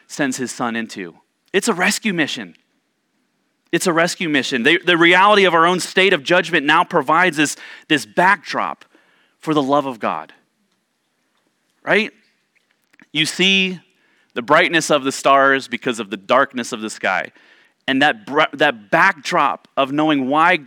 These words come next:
God sent his son makes the reality of his love even more visible to see. And so God's love for humanity, let's look now at the love of humanity. So this is what John says. The author has been doing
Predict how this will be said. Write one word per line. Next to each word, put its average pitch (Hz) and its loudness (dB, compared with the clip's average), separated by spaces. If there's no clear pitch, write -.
God 151 0
sent 151 -4
his 147 -6
son 135 -4
makes 160 -4
the 147 -2
reality 165 2
of 151 -2
his 143 -4
love 127 2
even 170 -6
more 151 -2
visible 160 -2
to 160 -10
see. 98 -10
And 160 -4
so 185 2
God's 185 0
love 190 2
for 190 -2
humanity, 120 -2
let's 151 -6
look 208 -2
now 170 2
at 165 -4
the 160 0
love 185 0
of 196 -6
humanity. 190 -4
So 190 0
this 214 2
is 208 -4
what 202 0
John 185 0
says. 180 2
The 143 2
author 180 2
has 139 0
been 147 -2
doing 190 -2